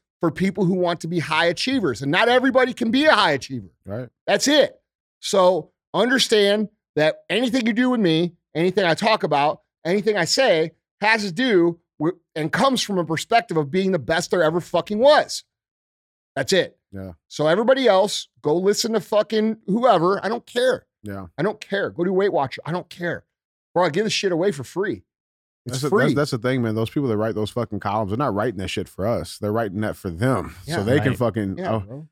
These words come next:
Speaker 2: it's
Speaker 3: Right.
Speaker 2: okay. You know, let me just
Speaker 1: Bro, look, and it's funny, too,
Speaker 2: <laughs>
Speaker 1: because every time someone fucking, when people make these, you know, posts up,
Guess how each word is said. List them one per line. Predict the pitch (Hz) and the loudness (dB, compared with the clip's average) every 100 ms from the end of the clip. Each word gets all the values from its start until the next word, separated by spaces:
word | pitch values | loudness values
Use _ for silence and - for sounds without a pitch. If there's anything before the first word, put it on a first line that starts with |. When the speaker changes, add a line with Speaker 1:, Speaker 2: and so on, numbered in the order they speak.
| _ | _
Speaker 2:
it's | 101 98 | -4 -2
Speaker 3:
Right. | |
Speaker 2:
okay. | 127 98 92 98 | -2 -2 -4 -6
You | 131 | -6
know, | 117 | -4
let | 113 | -2
me | 120 | -4
just | 110 | -2
Speaker 1:
Bro, | 113 139 - _ _ _ _ _ | -2 -4 -8 _ _ _ _ _
look, | 156 202 156 | -2 -2 2
and | 160 | 2
it's | 170 185 | 2 2
funny, | - 185 202 | 2 2 2
too, | - 202 175 | 0 -2 0
Speaker 2:
<laughs> | |
Speaker 1:
because | 139 151 135 | 0 -2 0
every | 147 165 | 0 0
time | 170 160 147 | 0 -2 -2
someone | 165 151 143 123 _ _ | -4 -2 -4 -6 _ _
fucking, | 151 143 127 127 _ _ _ _ | -6 -4 -6 -6 _ _ _ _
when | 127 131 | -8 -6
people | 180 165 135 - _ _ | -4 -4 -8 -10 _ _
make | 127 143 160 | -4 -2 -2
these, | 160 147 - - _ _ _ _ _ _ | -2 -2 -2 -8 _ _ _ _ _ _
you | - | -8
know, | 139 123 120 - _ _ _ _ _ _ _ _ _ - | -4 -4 -6 -12 _ _ _ _ _ _ _ _ _ -2
posts | 196 202 - | 0 2 0
up, | 139 120 - | -2 -4 -8